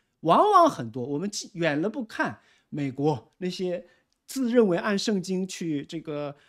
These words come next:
呃，宣誓做总统的人，他们做出了很多错误、违背圣经的决策一样，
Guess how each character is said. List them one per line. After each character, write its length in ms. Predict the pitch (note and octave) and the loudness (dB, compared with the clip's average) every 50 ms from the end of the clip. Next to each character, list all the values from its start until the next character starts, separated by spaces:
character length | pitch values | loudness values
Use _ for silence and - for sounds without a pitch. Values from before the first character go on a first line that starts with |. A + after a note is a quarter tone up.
| _ _ | _ _
呃， 120 | - - - | -16 -14 -10
宣 220 | B2 - G#3+ G3+ G3 | -4 0 0 2 2
誓 280 | - - G#3+ F3+ - - _ _ _ _ _ _ _ _ _ _ _ _ _ _ _ _ _ _ | 0 -2 -2 -4 -6 -10 _ _ _ _ _ _ _ _ _ _ _ _ _ _ _ _ _ _
做 160 | - A#3+ G3+ | 2 2 2
总 220 | - - D3+ F3+ A#3 | 2 2 0 -2 -2
统 220 | - - C3 A#2 | -4 -6 -8 -6
的 100 | A#2 B2+ | -6 -6
人， 220 | A#2 A2+ A#2+ B2 B2 | -6 -6 -8 -8 -8
他 200 | - - A3 A#3 | -6 -4 -4 -2
们 160 | A#3+ A#3+ G#3+ | -2 -2 -4
做 180 | - B3+ A#3+ A3 | -2 -2 -4 -4
出 200 | - - G3 F#3+ | -4 -6 -4 -4
了 60 | G3 | -4
很 300 | F#3+ - - B2 A2+ A2 | -4 -4 -6 -8 -8 -4
多 320 | C3 F3 F3+ E3+ E3+ E3+ - - - _ _ _ - - | -2 0 2 2 0 -2 -4 -12 -20 _ _ _ -16 -16
错 260 | - - - F4 C#4 B3+ | -4 0 2 2 2 2
误、 240 | - C4 A3 F#3 D#3+ | 2 2 2 2 2
违 120 | D3+ C#3+ | 2 2
背 160 | C3 D#3+ G#3+ G#3 | 2 4 2 2
圣 220 | - D4+ B3 A3 | 2 0 -2 -4
经 240 | G#3 A3+ A3+ A#3 G#3+ | -4 -4 -4 -4 -2
的 100 | G#3 G#3+ | -2 -2
决 220 | - - D#3+ D3 | -2 -2 -2 -2
策 400 | D#3+ - - C#4+ B3 G#3+ E3 - _ _ _ | -2 -4 -4 -2 0 0 0 -2 _ _ _
一 140 | - D#3 F3 | -2 2 4
样， 280 | A#3 C4 A3+ C3+ G#2 | 6 6 6 4 0